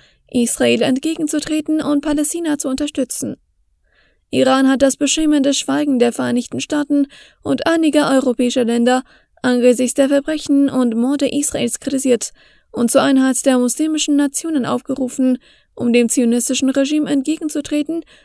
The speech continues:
und das unterdrückte Volk Palästinas zu unterstützen. Das iranische Außenministerium gab am Donnerstag eine Erklärung zum internationalen Al-Quds-Tag heraus,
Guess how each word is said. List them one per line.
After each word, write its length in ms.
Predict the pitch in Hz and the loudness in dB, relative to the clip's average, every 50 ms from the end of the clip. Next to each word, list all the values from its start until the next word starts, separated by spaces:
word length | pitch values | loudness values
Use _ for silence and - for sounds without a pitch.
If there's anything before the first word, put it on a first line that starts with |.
| _ _ _ | _ _ _
und 160 | - - 277 | -4 0 2
das 160 | 277 302 285 - | 4 4 4 4
unterdrückte 640 | 302 285 311 294 - 330 339 - - 320 311 294 | 2 2 0 0 -4 -6 -8 -6 -4 -4 -4 -2
Volk 280 | - - 262 254 240 - | -2 -2 -2 -2 -2 -2
Palästinas 640 | - 277 277 277 277 - - 240 233 240 240 - | -2 -2 0 -2 -2 -2 -2 -2 0 -2 -2 -4
zu 80 | - 269 | -4 -4
unterstützen. 640 | 269 285 285 - - 269 233 - - - 254 - - _ _ _ _ _ _ _ _ _ _ _ _ _ _ - | -4 -4 -6 -6 -6 -6 -6 -6 -8 -8 -8 -8 -10 _ _ _ _ _ _ _ _ _ _ _ _ _ _ -2
Das 200 | 254 262 262 - | -2 -2 0 -2
iranische 560 | 269 269 277 294 285 277 285 - - 277 233 | -2 0 0 2 2 0 0 0 -2 -2 -2
Außenministerium 1040 | 262 294 294 - 262 233 226 220 226 233 - - 254 240 240 247 247 254 254 247 233 | -2 -2 0 0 0 0 0 0 -2 -2 -2 0 0 0 0 0 0 0 0 0 -2
gab 180 | 269 269 269 | -2 -2 -2
am 140 | 277 269 262 | -2 -2 0
Donnerstag 580 | 285 294 311 320 302 - - 294 285 277 277 - | -2 -2 -2 -4 -6 -6 -4 -2 -2 -2 -2 -2
eine 240 | 285 269 262 269 | 0 0 0 0
Erklärung 640 | - 269 269 - - 302 294 294 254 220 214 208 208 | 0 -4 -4 -4 -4 -4 -4 -4 -4 -4 -6 -6 -6
zum 180 | - 269 - | -6 -6 -6
internationalen 840 | - 277 277 277 285 262 254 254 - - 269 254 254 247 247 254 254 - | -4 -4 -2 -2 -2 -2 -2 -4 -4 -4 -4 -4 -2 -2 -2 -2 -2 -2
Al-Quds-Tag 640 | 285 277 277 - 294 277 - - - 262 247 233 | -4 -4 -2 -2 -2 -2 -2 -4 -4 -4 -4 -4
heraus, 480 | - 254 254 262 254 254 254 - - | -4 -4 -4 -2 -2 -2 -2 -2 -4